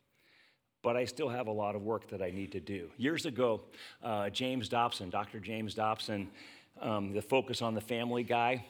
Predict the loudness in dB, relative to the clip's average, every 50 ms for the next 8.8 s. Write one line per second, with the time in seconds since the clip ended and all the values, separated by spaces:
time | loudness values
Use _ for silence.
0 | -14 -4 -2 -2 0 2 4 4 4 4 4 4 4 4 4 4 2 0 -2 0
1 | 0 2 2 2 4 2 2 2 0 0 0 0 0 0 0 -2 -2 -2 -6 -6
2 | -6 -4 -2 0 2 2 2 0 -2 -6 -10 -10 -12 -16 -20 _ -20 _ -4 0
3 | 0 0 0 0 -2 -2 2 4 4 4 2 0 -4 0 2 2 2 2 -2 -6
4 | -8 -8 -8 -10 -8 -8 -8 -8 -8 -10 -16 _ _ _ _ _ _ _ _ _
5 | _ _ _ _ _ _ _ -6 -4 -4 -2 0 2 4 4 4 2 -2 -2 2
6 | 4 4 6 6 4 2 0 -2 0 2 2 2 2 2 -2 0 2 2 0 0
7 | -2 -4 -4 -4 0 0 0 -2 -2 -8 -18 -18 -20 -20 -18 -12 -6 -2 0 2
8 | 2 0 -2 -2 -2 0 0 0 0 2 2 2 2 0 -2 -6